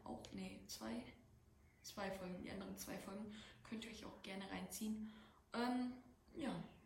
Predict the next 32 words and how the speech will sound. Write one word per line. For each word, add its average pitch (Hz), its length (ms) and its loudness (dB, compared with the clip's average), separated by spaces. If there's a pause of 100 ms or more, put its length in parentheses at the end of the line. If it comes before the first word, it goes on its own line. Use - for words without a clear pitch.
(440)
starten 202 420 -4
wir 190 80 -4
direkt 185 380 -4
rein. 196 160 -2
Ich 190 80 -4
glaub, 190 200 -2
die - 160 -10
Challenge 190 380 -2
ist - 220 -8
klar. 233 440 8 (640)
Laserschwert 190 840 4
und 110 100 -4
Schwert 190 500 2
ist - 220 -4
erlaubt, 240 460 8 (100)
Heal 202 260 0 (120)
auch 220 280 2
ganz 208 280 0
normal. 185 420 0 (500)
Und 92 360 4 (220)
ja, 117 260 8
ansonsten - 500 2 (140)
einfach 208 240 4
nur 214 200 2
blaue 196 380 2
Waffen, 262 400 4
heißt 226 280 2
grüne 254 400 6
Waffen 226 360 2
sind 202 220 -2
verboten, 202 760 -2
genauso 185 420 0